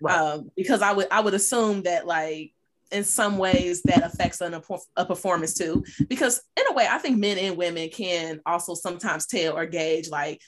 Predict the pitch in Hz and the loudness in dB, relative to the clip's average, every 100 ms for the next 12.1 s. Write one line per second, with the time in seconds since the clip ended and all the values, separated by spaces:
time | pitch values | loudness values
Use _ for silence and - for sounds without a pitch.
0 | - - 185 233 208 196 185 180 170 170 | -14 -8 0 2 2 2 0 0 -4 -4
1 | 180 180 175 175 190 170 165 165 - 175 | -6 -4 -2 -2 -2 -2 -2 -2 0 0
2 | 165 165 165 165 170 180 185 175 165 - | 0 -2 -2 -2 -4 -2 0 0 -4 -8
3 | - - 180 170 165 160 160 165 165 175 | -20 -6 0 4 4 4 0 -2 0 0
4 | 165 160 185 175 170 165 165 - - 180 | -2 -6 -2 0 4 6 4 2 -4 -6
5 | 170 165 156 160 160 165 151 120 113 98 | -6 -6 -4 -4 -2 -4 -4 -8 -10 -6
6 | 185 185 202 202 180 - - 180 - 170 | 0 0 2 0 0 -6 -12 -16 -16 -6
7 | 185 185 - 202 170 165 156 156 - 185 | 0 0 0 0 2 2 2 -2 -8 -6
8 | 185 190 190 170 160 - 160 - 165 160 | -4 -4 -4 0 0 -2 -14 -2 0 0
9 | 160 151 - 254 262 233 214 214 208 175 | -2 -8 -6 -6 -4 -6 -6 -6 -4 -4
10 | 196 180 180 175 175 160 175 185 160 151 | -4 -4 -4 -4 -8 -8 -4 0 0 0
11 | 143 156 - 220 196 196 170 170 170 156 | -6 -6 -2 0 0 -6 -8 -4 0 0
12 | 156 | 0